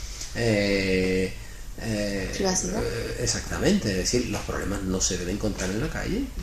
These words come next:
Speaker 1: eh, los problemas se tienen que contar en un, eh, foro adecuado en la cual exista intimidad y confianza para poder contar las cosas con total claridad, no en la calle. Eso es lo más,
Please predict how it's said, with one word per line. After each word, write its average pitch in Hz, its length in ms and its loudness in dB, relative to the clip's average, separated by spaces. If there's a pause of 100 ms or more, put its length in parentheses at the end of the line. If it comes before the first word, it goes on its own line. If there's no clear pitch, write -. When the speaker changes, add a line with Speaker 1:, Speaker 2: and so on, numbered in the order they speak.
(160)
Speaker 1:
eh, - 240 -6
los - 100 -6
problemas 76 380 0
se 123 120 6
tienen 92 220 0
que 101 140 0
contar 120 520 2 (400)
en 98 240 2
un, 110 180 4 (300)
eh, 95 540 2
foro 117 320 6
adecuado 123 720 10
en 113 120 6
la 95 160 2
cual 107 180 4
exista - 340 2
intimidad 110 800 4
y 147 80 4
confianza 110 720 2
para 107 220 2
poder - 220 -2
contar 127 320 0
las 104 140 0
cosas 185 340 0 (220)
con 98 140 0
total 95 300 -2
claridad, 110 480 0
no 107 200 4
en 98 80 4
la - 120 0
calle. 254 320 8 (180)
Eso - 200 -2
es 95 60 0
lo 104 140 2
más, 107 360 4